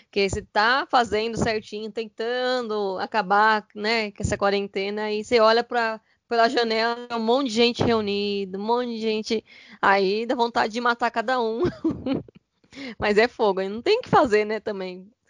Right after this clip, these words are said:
Que mais do que já tá exposto aí na televisão e tudo, o pessoal não toma jeito, então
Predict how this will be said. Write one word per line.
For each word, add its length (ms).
Que 500
mais 380
do 80
que 80
já 80
tá 120
exposto 680
aí 200
na 140
televisão 500
e 80
tudo, 260
o 40
pessoal 260
não 100
toma 280
jeito, 400
então 420